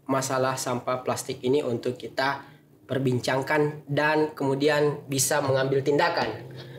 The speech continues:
dari, eh, setelah memiliki pengetahuan terkait dengan masalah ini.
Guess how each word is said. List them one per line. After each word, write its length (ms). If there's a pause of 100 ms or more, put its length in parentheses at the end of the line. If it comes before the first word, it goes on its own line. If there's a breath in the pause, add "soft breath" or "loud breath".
(220 loud breath)
dari, 600
eh, 640
setelah 400
memiliki 420
pengetahuan 640
terkait 320
dengan 220
masalah 400
ini. 300